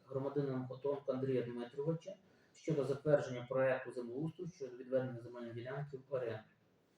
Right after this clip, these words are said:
Пропонується проект рішення затвердити проект землеустрою щодо відведення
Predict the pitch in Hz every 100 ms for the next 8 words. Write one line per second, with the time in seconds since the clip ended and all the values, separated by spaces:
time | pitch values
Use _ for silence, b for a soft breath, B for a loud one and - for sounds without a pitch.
0 | _ _ _ _ - 131 131 160 156 143
1 | 135 - 143 143 135 120 120 139 143 147
2 | - 127 139 151 127 123 127 131 139 135
3 | 123 123 120 120 - 131 135 - - 131
4 | 135 147 147 127 120